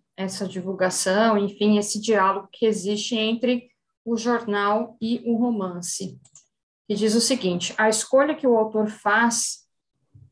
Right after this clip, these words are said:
de determinado aspecto do mundo é decisiva na escolha do leitor,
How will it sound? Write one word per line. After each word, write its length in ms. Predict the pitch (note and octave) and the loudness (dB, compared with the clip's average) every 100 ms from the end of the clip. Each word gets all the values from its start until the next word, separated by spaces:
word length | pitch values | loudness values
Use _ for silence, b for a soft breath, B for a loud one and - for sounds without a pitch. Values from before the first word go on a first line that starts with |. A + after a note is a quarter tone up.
| _ - | _ -4
de 140 | G#3 | -2
determinado 840 | G#3+ A#3 B3+ A#3+ A#3 G#3 F#3+ G3 | 2 2 4 4 4 2 0 0
aspecto 540 | G3+ - G#3+ G#3 - F#3 | -2 -2 -2 -2 -4 -8
do 100 | F#3 | -4
mundo 540 | G#3 B3 A#3 F3+ F3 | 0 2 2 -2 -4
é 140 | G#3+ G#3 | -2 2
decisiva 760 | B3 B3 C#4 A3 A3 C4+ C4+ | 2 2 0 0 -2 -2 -2
na 160 | B3+ B3 | 0 0
escolha 460 | B3 - A#3+ A#3 | -2 -2 -2 0
do 100 | A#3 | -2
leitor, 580 | B3 D4 - G3+ F#3 | -2 -4 -6 -6 -6